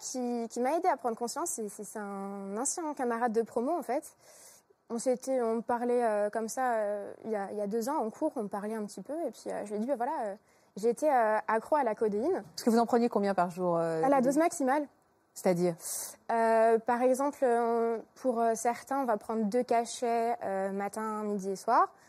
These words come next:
Speaker 1: Donc j'en prenais deux cachets matin, deux cachets midi, deux cachets soir, deux cachets nuit.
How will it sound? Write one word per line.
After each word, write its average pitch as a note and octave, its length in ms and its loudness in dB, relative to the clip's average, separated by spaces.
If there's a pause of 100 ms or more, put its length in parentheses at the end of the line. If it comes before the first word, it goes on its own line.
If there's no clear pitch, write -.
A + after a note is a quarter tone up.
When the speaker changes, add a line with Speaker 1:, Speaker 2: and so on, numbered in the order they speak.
(140)
Speaker 1:
Donc A3 100 0
j'en A3+ 120 2
prenais A3+ 280 0
deux A#3 140 2
cachets A#3+ 400 0
matin, A3+ 400 -2
deux D4+ 80 2
cachets G#3+ 260 -2
midi, A#3+ 520 -2
deux A3 240 2
cachets A3 440 0
soir, A3 420 2
deux A3+ 140 -2
cachets A#3 280 -4
nuit. F#3 180 -2